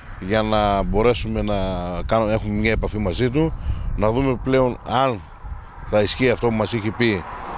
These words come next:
την τελευταία φορά που είχε έρθει, ε, πως θα μας χα-, τις χαρακτηρίσει,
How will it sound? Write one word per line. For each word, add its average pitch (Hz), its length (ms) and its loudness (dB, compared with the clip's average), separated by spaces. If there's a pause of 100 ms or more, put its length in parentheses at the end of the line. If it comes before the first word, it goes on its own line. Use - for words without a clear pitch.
(400)
την 101 80 -2
τελευταία 110 400 4
φορά 113 280 4
που 117 120 -2
είχε 117 280 2
έρθει, 98 380 -2 (300)
ε, 90 720 -2 (160)
πως 95 240 -6
θα 113 140 -2
μας 101 140 -2
χα-, - 340 -10
τις 95 260 -4
χαρακτηρίσει, 107 760 0